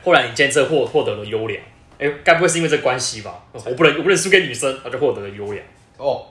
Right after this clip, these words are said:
Speaker 2: 讲到，讲到这个，
Speaker 1: 啊。
Speaker 2: 我们就是有来新连长嘛。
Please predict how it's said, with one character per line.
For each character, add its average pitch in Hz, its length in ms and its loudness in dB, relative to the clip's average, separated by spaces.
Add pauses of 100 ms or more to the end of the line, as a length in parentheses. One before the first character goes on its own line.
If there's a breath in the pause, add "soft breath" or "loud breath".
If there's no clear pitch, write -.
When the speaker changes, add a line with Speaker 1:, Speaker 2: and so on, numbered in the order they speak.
Speaker 2:
讲 120 120 -2
到， 143 100 -4
讲 139 180 0
到 147 120 -4
这 147 40 -6
个， 135 220 -2
Speaker 1:
啊。 - 60 -18
Speaker 2:
我 - 60 -12
们 113 140 -10
就 123 80 -8
是 131 440 -14 (240)
有 107 180 -12
来 101 180 -12
新 120 200 -14
连 101 160 -16
长 101 140 -14
嘛。 - 100 -20